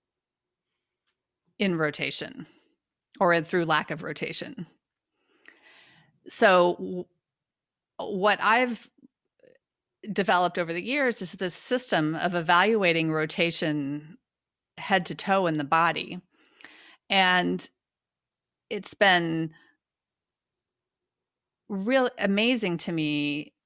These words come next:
Uh, and I'm, and I really wanna take this to research it on a bigger scale, how when I see people that are really severely locked up at multiple joints in rotation, and I ask them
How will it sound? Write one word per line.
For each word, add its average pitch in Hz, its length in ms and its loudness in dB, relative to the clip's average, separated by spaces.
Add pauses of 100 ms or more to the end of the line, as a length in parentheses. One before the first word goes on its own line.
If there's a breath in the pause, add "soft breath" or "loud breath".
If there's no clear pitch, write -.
(120)
Uh, 156 300 0
and 175 160 2
I'm, 165 320 0 (180)
and 175 220 -4
I 180 60 4
really 208 300 4
wanna 165 220 2
take 175 280 0
this 165 220 0
to 151 440 0
research 170 540 -2
it 160 80 -4
on 156 160 0
a 151 200 -6 (280)
bigger 160 260 -2
scale, 175 580 -2 (320 loud breath)
how 190 720 2 (720 soft breath)
when 208 260 2
I 240 120 4
see 277 200 -2
people 214 300 0
that 180 140 4
are 160 140 2
really 208 500 2
severely 180 480 2
locked 165 420 0
up 170 160 2
at 160 100 -6
multiple 170 440 -2
joints 160 560 -2
in 180 160 -2
rotation, 170 760 0 (2000 soft breath)
and 202 140 2
I 190 100 4
ask 190 440 2
them 165 480 2